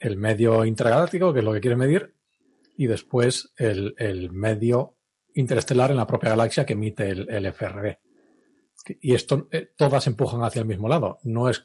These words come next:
cuando tú haces una medida normal, pues a veces tu error estadístico va para abajo, a veces va para arriba, pero aquí no. Todo esto empuja siempre hacia arriba. O sea, tú no puedes tener una galaxia que tenga,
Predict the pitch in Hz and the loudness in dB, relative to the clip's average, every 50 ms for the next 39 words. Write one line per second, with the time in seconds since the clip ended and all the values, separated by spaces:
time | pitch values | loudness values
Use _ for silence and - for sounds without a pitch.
0 | _ - - 113 104 92 - 123 117 113 131 127 131 135 139 135 135 139 135 135 | _ -4 -2 -2 0 0 -2 -2 -2 0 0 2 2 2 2 4 4 4 2 4
1 | 139 139 143 185 - _ _ _ _ _ _ _ _ _ - - 104 - 87 90 | 4 2 2 0 -2 _ _ _ _ _ _ _ _ _ -8 -8 -6 -6 -8 -10
2 | 90 104 104 - _ _ _ _ - - _ _ - - - 110 120 117 - - | -10 -12 -16 -18 _ _ _ _ -20 -20 _ _ -8 -4 -2 0 0 -2 -2 -2
3 | 139 123 113 - - - 139 117 110 113 123 120 120 - - 123 123 123 - 113 | -2 -2 -2 -2 -2 0 0 0 2 2 0 0 0 -2 0 -2 -2 0 -2 -2
4 | 113 113 120 120 123 123 156 160 151 139 127 110 123 123 117 - - 113 117 147 | 0 0 0 2 2 2 2 2 2 2 0 0 0 0 -2 0 0 0 2 2
5 | 113 98 104 107 110 104 - 147 131 117 101 - - - 120 117 131 123 - - | 0 0 -2 -4 -4 -4 -4 -2 -2 -2 -4 -4 -2 0 2 2 2 2 2 -2
6 | 127 104 - 131 117 - 127 - - 143 135 120 110 - 131 139 143 _ _ _ | -4 -2 -2 -4 -2 0 -2 -2 2 0 0 0 0 -2 -4 -4 -4 _ _ _
7 | _ _ _ _ _ _ _ _ _ _ _ - - - - - - 107 107 170 | _ _ _ _ _ _ _ _ _ _ _ -8 -8 -8 -6 -4 -2 0 2 2
8 | 147 107 98 92 - 107 98 - 139 131 120 - 131 - - 127 127 127 123 123 | 2 0 -2 -4 -6 -8 -2 0 0 0 2 0 0 0 0 0 0 2 2 2
9 | 123 131 135 127 - - 135 143 - - _ _ _ _ _ _ - 127 - - | 2 2 2 0 0 0 0 0 0 -4 _ _ _ _ _ _ -6 -6 -2 0
10 | 123 120 117 117 113 117 117 117 - | 0 0 2 0 0 0 0 -2 -4